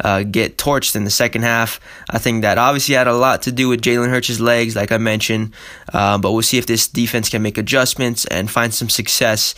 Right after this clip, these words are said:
as they did in the first half in this first matchup. Now, switching gears to Oklahoma, uh, we've pretty much talked about some of the skilled positions and some of the,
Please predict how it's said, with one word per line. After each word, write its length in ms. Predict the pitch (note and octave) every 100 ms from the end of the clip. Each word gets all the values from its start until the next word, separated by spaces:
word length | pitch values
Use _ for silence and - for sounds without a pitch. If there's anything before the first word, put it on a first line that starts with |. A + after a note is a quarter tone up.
| - -
as 220 | - A#2+
they 120 | A2+ A2+
did 140 | A2+
in 120 | A2
the 80 | G2+
first 260 | - A2 -
half 220 | G#2 A2
in 100 | G#2
this 160 | G2+
first 340 | - - G2+ -
matchup. 380 | G#2 G2+ - - - -
Now, 260 | B2+ B2 A#2+
switching 380 | - D#3 D#3+
gears 280 | B2+ C3+ C3
to 80 | -
Oklahoma, 800 | B2+ A#2+ B2 C3 C3 C3 B2 A2+ - - - -
uh, 200 | A2 A2+
we've 200 | B2+ C3
pretty 160 | G3+ F3
much 180 | C#3+
talked 300 | - B2 A#2
about 240 | A#2+ A#2+ A2
some 140 | B2+
of 60 | A2+
the 60 |
skilled 260 | G#2+ - B2
positions 480 | B2+ A#2 A#2 B2+ A2
and 120 | A2
some 180 | - A2+
of 80 | A2
the, 400 | A2 G#2 F2